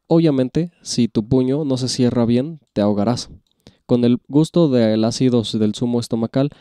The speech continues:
que enseguida saldrá por tus fosas nasales. Todo el mundo interior de la tripa está atrapado y ahogado en la densa grasa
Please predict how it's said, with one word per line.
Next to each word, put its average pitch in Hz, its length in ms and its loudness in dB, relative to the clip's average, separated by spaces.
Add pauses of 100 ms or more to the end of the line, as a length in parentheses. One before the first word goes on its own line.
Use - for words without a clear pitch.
(260)
que 117 100 -2
enseguida 117 440 -2
saldrá 113 300 0
por 113 220 -4
tus - 180 -6
fosas 127 360 -2
nasales. - 480 -12 (1900)
Todo 190 240 4
el 170 80 4
mundo 156 460 2
interior 113 560 -2 (280)
de 117 100 -4
la 107 100 -2
tripa 127 340 -2
está 120 180 -4
atrapado 131 440 0
y 139 60 2
ahogado 120 380 0
en 120 100 0
la 110 100 -2
densa 117 300 -4
grasa 113 400 -4